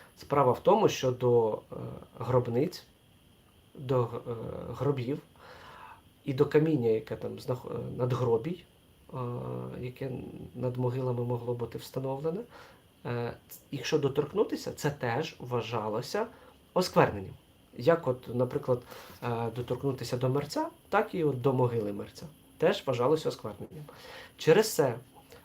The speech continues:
перед Песах в місяць Адар у іудеїв був, е, такий, е, звичай.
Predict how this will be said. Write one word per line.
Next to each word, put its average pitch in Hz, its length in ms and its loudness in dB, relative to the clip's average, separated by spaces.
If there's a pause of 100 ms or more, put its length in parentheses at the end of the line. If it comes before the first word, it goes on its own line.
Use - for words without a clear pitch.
(920)
перед 208 300 4
Песах 131 520 0
в 120 80 -4
місяць 170 400 -4
Адар 117 420 -4 (160)
у 147 140 -6
іудеїв 127 680 -2 (560)
був, 135 760 -6
е, 120 360 -2 (680)
такий, 147 580 -6
е, 131 600 -2 (400)
звичай. 120 500 -2